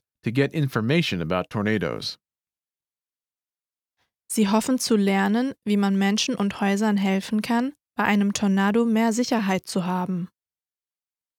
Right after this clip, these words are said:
Speaker 1: They hope to learn how to help people and homes stay safer when a tornado strikes.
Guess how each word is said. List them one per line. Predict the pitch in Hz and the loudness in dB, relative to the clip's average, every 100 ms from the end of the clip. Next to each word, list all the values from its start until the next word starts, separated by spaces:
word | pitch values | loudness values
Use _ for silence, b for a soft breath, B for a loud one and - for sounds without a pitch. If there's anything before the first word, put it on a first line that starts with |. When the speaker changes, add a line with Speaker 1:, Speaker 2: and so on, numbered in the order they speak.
| _ | _
Speaker 1:
They | 123 120 | 0 2
hope | 165 196 | 0 0
to | - | 0
learn | 208 160 131 131 | 2 4 2 2
how | 120 | 0
to | 113 | 0
help | 101 170 190 | 0 0 -2
people | - 95 110 113 | -2 -4 0 -2
and | 101 110 | 0 0
homes | 175 87 92 - _ - | 0 -2 -4 -8 _ -16
stay | - 170 | -2 0
safer | 160 - 185 165 87 | 0 0 0 0 0
when | 92 107 | -2 -2
a | |
tornado | 107 135 143 110 | -2 0 2 2
strikes. | 92 - 90 62 - - | 0 -2 -4 -4 -10 -16